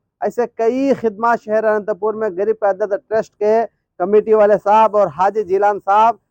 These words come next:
ऐसे खिदमात अंजाम दे रहे हैं। बखूबी शहर अनंतपुर वालों को सबको पता है। तो आज यहाँ पर इस वक्त चार गरीब लड़कियों की शादी के सौदे तकसीम करने का इंतज़ाम किया गया है,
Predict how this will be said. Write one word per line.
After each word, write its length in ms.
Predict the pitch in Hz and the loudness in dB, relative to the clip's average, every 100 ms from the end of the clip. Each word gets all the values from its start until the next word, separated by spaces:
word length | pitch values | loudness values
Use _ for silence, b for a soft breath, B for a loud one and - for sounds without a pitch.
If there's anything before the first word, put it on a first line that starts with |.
| _ | _
ऐसे 220 | 190 190 214 | -6 -6 -8
खिदमात 480 | 208 196 214 220 | -8 -2 -2 0
अंजाम 440 | 202 208 214 214 190 | -4 -2 0 0 0
दे 140 | 175 | 2
रहे 200 | 196 170 | 2 2
हैं। 200 | 160 127 - _ _ 214 | -2 -4 -10 _ _ -6
बखूबी 360 | 208 262 277 | -2 0 0
शहर 220 | 247 233 | 0 0
अनंतपुर 380 | 240 226 220 233 | 0 0 -2 2
वालों 180 | 240 240 | 2 2
को 100 | 233 | 0
सबको 260 | 214 208 233 | -4 -4 -4
पता 320 | 196 190 226 | -4 -2 2
है। 220 | 220 220 247 _ _ - | 2 2 0 _ _ -4
तो 120 | 196 | 0
आज 480 | 170 214 240 233 202 | 2 4 4 2 0
यहाँ 340 | 196 208 226 | -2 0 0
पर 200 | - 233 | 0 0
इस 160 | 214 - | 0 0
वक्त 260 | 240 226 175 - _ _ 214 | -2 0 -4 -8 _ _ 0
चार 360 | 214 240 226 | 4 4 4
गरीब 320 | 180 214 247 208 | 0 -2 -2 -2
लड़कियों 420 | 214 - 226 233 | -2 0 0 2
की 300 | 208 233 233 - _ _ | 0 2 2 0 _ _
शादी 280 | 196 214 226 | 0 2 0
के 300 | - 226 240 240 _ _ _ _ _ | -2 0 0 -2 _ _ _ _ _
सौदे 300 | 220 233 247 247 | 0 4 4 2
तकसीम 420 | 208 - 240 226 | 0 -4 -6 -4
करने 260 | 220 208 214 | -4 -2 -2
का 100 | 214 | 0
इंतज़ाम 360 | 202 214 214 190 | 0 0 0 0
किया 240 | 214 196 | 0 2
गया 160 | 175 156 | 0 -2
है, 120 | 123 | -4